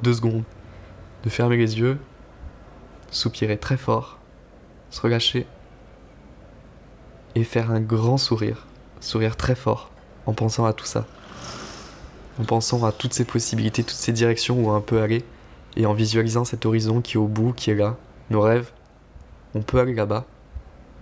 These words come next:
on peut le faire. Alors, je vous souhaite à tous une excellente rentrée, et, euh, et le changement, ça peut apporter beaucoup de choses, ayez confiance,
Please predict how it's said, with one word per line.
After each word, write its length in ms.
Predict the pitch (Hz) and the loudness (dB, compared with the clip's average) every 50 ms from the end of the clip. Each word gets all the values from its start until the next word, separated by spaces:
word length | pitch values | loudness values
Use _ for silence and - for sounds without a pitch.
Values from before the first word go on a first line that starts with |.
| - - - | -12 -8 -8
on 60 | - | -4
peut 120 | - 123 | -2 -2
le 60 | 120 | -2
faire. 320 | 117 - - 110 120 - - - - - - - - - - - - - - - - - - - - - - - - - - - - - - - - - - - - | -2 -2 -4 -6 -6 -6 -10 -20 -20 -20 -20 -20 -20 -20 -20 -20 -20 -20 -20 -20 -20 -20 -20 -20 -20 -20 -20 -20 -20 -20 -20 -20 -20 -20 -20 -20 -20 -20 -20 -10 -4
Alors, 440 | - 110 110 107 104 101 104 113 - | -2 2 2 2 2 0 -2 -4 -4
je 120 | 117 113 110 | -2 0 0
vous 100 | 117 120 | 2 0
souhaite 300 | - - 131 120 - 123 | 2 2 0 0 2 0
à 60 | 113 | -2
tous 320 | - - 131 131 - - | 0 -2 -2 -2 -2 0
une 120 | 110 107 120 | 2 2 4
excellente 460 | 139 139 131 - 139 117 113 120 117 | 4 2 2 0 0 0 0 0 -4
rentrée, 480 | - - 120 110 - - 113 113 117 - - - - - - - - | -4 -4 -4 -4 -2 -2 0 0 0 -2 -8 -14 -20 -20 -16 -6 -2
et, 240 | 110 107 104 104 107 | 0 2 2 2 2
euh, 40 | 110 117 123 127 - - - - - - - - - - - - - - - - - - - - - - - - - - - | 0 -2 -4 -4 -8 -14 -20 -20 -20 -20 -20 -20 -20 -20 -20 -20 -20 -20 -20 -20 -20 -20 -20 -20 -20 -20 -20 -20 -14 -6 -2
et 60 | 120 | 0
le 120 | 110 110 | 0 2
changement, 400 | 107 - - 113 110 110 113 117 | 2 0 0 0 0 2 0 0
ça 160 | 120 - - 113 | 0 0 -2 -2
peut 140 | - 107 | -2 -2
apporter 320 | 107 113 - - - - 117 | -2 -2 -4 -6 -4 -2 0
beaucoup 200 | 110 110 - - | 0 -2 -2 -6
de 40 | - | -4
choses, 260 | - 117 113 113 120 | -2 -2 -2 0 0
ayez 160 | 110 110 110 | 0 0 0
confiance, 560 | - - 113 107 - - 117 117 - - - | -2 -2 -4 -2 -2 -2 -2 -2 -4 -6 -8